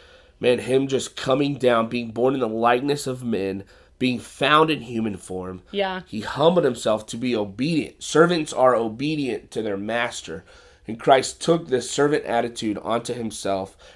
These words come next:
Speaker 1: and was obedient even to the point of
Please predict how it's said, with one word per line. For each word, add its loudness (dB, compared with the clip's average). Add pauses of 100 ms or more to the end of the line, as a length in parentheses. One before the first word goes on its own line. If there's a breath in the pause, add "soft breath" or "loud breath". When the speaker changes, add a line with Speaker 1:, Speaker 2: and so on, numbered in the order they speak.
(120 soft breath)
Speaker 1:
and -4
was 0
obedient -2
even -6
to -6
the -4
point -6 (500)
of -6